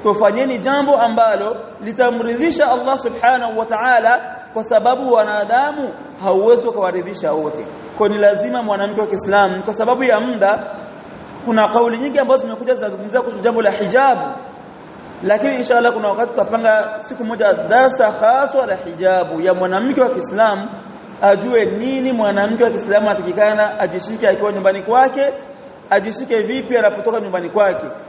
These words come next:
Kwa lazima hijabu kwa mwanamke, Uislamu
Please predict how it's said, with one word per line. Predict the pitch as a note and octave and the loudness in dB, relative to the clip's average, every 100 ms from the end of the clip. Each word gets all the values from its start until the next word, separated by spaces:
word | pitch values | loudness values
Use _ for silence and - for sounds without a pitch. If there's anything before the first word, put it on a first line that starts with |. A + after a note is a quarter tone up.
| - | -6
Kwa | F#3 | 0
lazima | F#3 F3+ F#3 A#3+ A3+ G#3+ | 2 2 -2 0 2 2
hijabu | G#3+ F#3 E3+ G3+ G3 G3+ | 0 -2 2 4 4 0
kwa | G3 | -2
mwanamke, | F3 F3 F3+ A3 - F3+ E3 - G#3 F#3+ | -2 -2 -2 -4 0 -2 -2 -8 -4 -2
Uislamu | G3 G3 G3 A3+ B3 A#3+ | -2 0 4 4 4 0